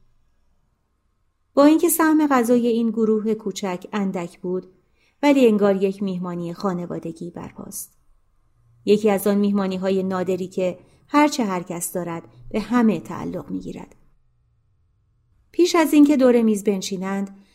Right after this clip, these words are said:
دختری که عینک دودی داشت با زن دکتر به طبقهٔ پایین رفتند.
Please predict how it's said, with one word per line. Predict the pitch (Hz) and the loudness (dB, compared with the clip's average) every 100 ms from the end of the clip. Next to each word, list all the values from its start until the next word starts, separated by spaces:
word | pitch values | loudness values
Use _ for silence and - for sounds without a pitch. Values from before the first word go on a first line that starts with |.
| _ | _
دختری | - 247 262 254 269 | 0 0 0 0 0
که | 262 | 0
عینک | 220 226 214 208 208 | 0 0 0 -2 -6
دودی | 190 185 185 | -6 -6 -4
داشت | 180 180 - | -4 -6 -6
با | 202 | -6
زن | 185 208 214 208 | -4 -2 -2 -2
دکتر | 185 - 175 175 | -4 -6 -8 -6
به | 175 | -10
طبقهٔ | 175 185 160 165 165 | -10 -10 -10 -12 -12
پایین | 165 202 190 175 | -10 -10 -10 -10
رفتند. | - 190 - - | -14 -16 -18 -18